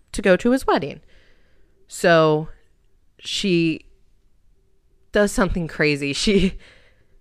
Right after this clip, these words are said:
she remembers when he was a ghost and he said that she, he really liked her first book that was, you know, not Ann Nichols' book, but hers.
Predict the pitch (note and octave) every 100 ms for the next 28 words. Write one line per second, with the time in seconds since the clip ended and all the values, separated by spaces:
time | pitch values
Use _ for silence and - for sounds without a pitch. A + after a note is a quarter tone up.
0 | _ _ _ - G#3 F#3+ F#3+ F#3 G3 G#3
1 | G3 F#3 E3+ D#3+ D#3+ F3 E3 G3+ G3+ D#3+
2 | E3+ - E3+ D3+ F3 D3+ E3+ D#3 D3 D#3+
3 | D#3+ D3+ D#3 - - D#3 - - F#3+ E3+
4 | D#3+ D#3 D3 D3 - D3 - D#3 D3+ -
5 | D3+ C3+ - C#3+ C#3 - _ _ E3 C#3+
6 | C3+ - D#3+ D3 D#3 - F3+ F#3 G3+ A3
7 | - D#3 D#3+ C#3+ C3+ - - _ _ -
8 | - - D#3+ C3 - -